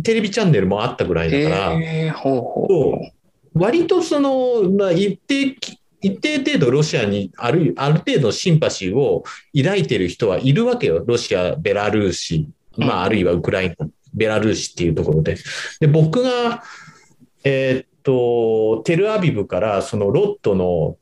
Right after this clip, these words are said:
Speaker 1: ベングリオン空港までタクシー使って帰ったんだけど、その時のタクシーの運転手がベラルーシの出身だった。そう。
Speaker 2: おー。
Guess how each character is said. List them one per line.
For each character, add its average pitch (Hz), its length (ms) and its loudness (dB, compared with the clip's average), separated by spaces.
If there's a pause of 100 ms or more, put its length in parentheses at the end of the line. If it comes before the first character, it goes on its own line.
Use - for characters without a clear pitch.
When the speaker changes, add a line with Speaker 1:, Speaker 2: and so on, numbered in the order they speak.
Speaker 1:
ベ 139 180 -2
ン 175 100 4
グ 190 80 2
リ 185 100 0
オ 185 60 2
ン 165 100 0
空 175 160 2
港 90 120 0
ま 85 120 0
で 87 120 -2
タ - 160 -4
ク - 80 -6
シ - 140 -4
ー - 40 -4
使 - 140 -2
っ 82 80 -4
て - 80 -8
帰 107 100 -2
っ 82 100 -2
た 80 100 0
ん 76 40 2
だ 80 80 2
け 120 80 -6
ど、 92 60 0
そ 220 180 -2
の 269 100 0
時 262 240 0
の 160 180 2
タ 190 160 -2
ク - 60 -6
シ - 160 -2
ー - 20 2
の 87 120 2
運 104 120 0
転 110 280 -2
手 85 100 -4
が 95 340 -2 (180)
ベ 131 120 0
ラ 175 120 -2
ル 202 100 2
ー - 20 4
シ 101 140 -2
の 87 60 0
出 - 300 -8
身 82 60 2
だ 80 80 2
っ 73 60 -4
た。 - 80 -18 (840)
そ 123 140 2
う。 110 80 2
Speaker 2:
お - 280 -2
ー。 - 20 -8